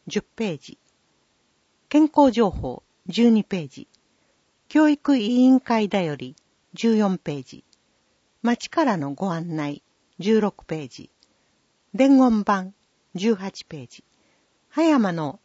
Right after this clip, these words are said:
今をお届け、二十一ページ。県立美術館、葉山、二十四ページ。特集、葉山元気の秘訣。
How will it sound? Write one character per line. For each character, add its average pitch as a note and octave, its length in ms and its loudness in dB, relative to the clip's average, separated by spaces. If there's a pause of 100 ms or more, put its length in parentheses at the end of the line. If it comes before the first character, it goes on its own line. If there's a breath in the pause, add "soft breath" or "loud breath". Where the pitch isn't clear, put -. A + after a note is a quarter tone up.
今 A3+ 380 2
を D3+ 260 -12
お D#3 80 -16
届 D3 440 -10
け、 - 60 -20 (640)
二 B3+ 120 4
十 D3 240 -8
一 D3 240 -14
ペ D#3+ 200 -10
ー B2 60 -14
ジ。 - 200 -20 (600)
県 D#4+ 220 6
立 C#4+ 300 0
美 A#3 120 2
術 - 300 0
館、 C#3 340 -6 (180)
葉 C4 140 -2
山、 D3+ 360 -2 (400)
二 C#4+ 160 6
十 E3 260 -4
四 F#3 280 -2
ペ D3 260 -6
ー A2+ 80 -12
ジ。 - 200 -20 (2750)
特 - 240 -4
集、 C4+ 400 -2 (440)
葉 F4 80 2
山 A#3 380 2
元 A#3+ 280 2
気 - 240 -14 (320)
の G3 160 -6
秘 - 140 -20
訣。 - 460 -4